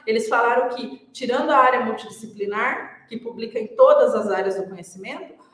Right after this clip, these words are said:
a computação é a que publica em mais áreas do conhecimento. Nós, das quarenta e nove áreas da, do conhecimento, nós publicamos em quarenta e sete. A um, as únicas duas onde a gente ainda não publica, ainda, porque eles já estão providenciando isso,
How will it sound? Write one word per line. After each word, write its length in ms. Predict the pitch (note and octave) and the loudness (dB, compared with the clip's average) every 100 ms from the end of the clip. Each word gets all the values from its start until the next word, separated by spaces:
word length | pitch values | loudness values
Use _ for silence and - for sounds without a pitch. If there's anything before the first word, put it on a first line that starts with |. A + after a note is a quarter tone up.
| - | -6
a 100 | G#3 | -4
computação 840 | G#3 B3 A#3+ A3+ A3+ - C#4 - A3+ | -2 -4 -4 -4 -6 -4 -2 -2 -2
é 100 | A#3+ | -2
a 100 | B3 | -2
que 240 | B3 B3 | -4 -10
publica 300 | G#3 C4+ C4+ | -12 -12 -10
em 80 | B3 | -6
mais 440 | A#3+ C#4+ D#4+ - | -2 0 -2 -4
áreas 380 | A#3+ A#3 A3+ A#3 | 0 2 2 -2
do 80 | A#3 | -8
conhecimento. 640 | A3 G#3 - G#3+ E3 D#3+ | -14 -14 -16 -16 -18 -14
Nós, 240 | G3 G#3 A3 - - _ | -4 -2 -2 -6 -16 _
das 180 | A3 G#3+ | -6 -4
quarenta 340 | A3 B3 D4 | -4 -4 -6
e 80 | D4 | -2
nove 320 | C#4+ C#4 C#4 | 0 0 2
áreas 360 | A#3+ C4 C#4+ - | 2 2 -2 -4
da, 340 | G#3+ F#3+ - | -4 -4 -4
do 120 | G3 | -8
conhecimento, 600 | G#3 G3+ G3 G3 B3 D4+ | -10 -10 -12 -12 -10 -6
nós 160 | C4 B3+ | -6 -6
publicamos 640 | B3+ B3 A#3+ A#3+ B3 B3+ | -8 -12 -6 -4 -4 -6
em 100 | C4+ | -6
quarenta 400 | A#3+ A3+ C4+ C#4+ | -6 -6 -6 -12
e 40 | |
sete. 580 | C#4 - D3+ D3+ - - _ _ _ _ _ _ _ _ _ | -14 -12 -10 -10 -12 -18 _ _ _ _ _ _ _ _ _
A 140 | - G3 | -4 -2
um, 300 | G3 C4+ C#4 | 0 -2 -2
as 200 | G#3+ G#3+ | -2 0
únicas 440 | C#4 - E4+ E4+ | -2 0 0 0
duas 240 | B3+ B3 B3 | 0 0 2
onde 200 | A#3 A#3 | 0 0
a 40 | |
gente 240 | A3+ A3+ A3+ | -2 -2 -4
ainda 220 | A3 G#3+ | -4 -4
não 240 | A3 C4 | -4 -4
publica, 560 | - - A3 A#3 A#3 - | -6 -6 -4 -4 -6 -4
ainda, 640 | G#3+ A#3+ C4 C#4 F4+ G#4 - | -2 -2 -4 -4 -4 -4 -6
porque 200 | A3 A#3 | -6 -4
eles 120 | G#3 | -2
já 160 | A3+ B3+ | 2 2
estão 260 | - C#4 | 2 -2
providenciando 680 | C#4 C4+ B3 - A3+ G#3+ F#3+ | 0 0 -2 -6 -6 -2 -2
isso, 220 | - - | -2 -6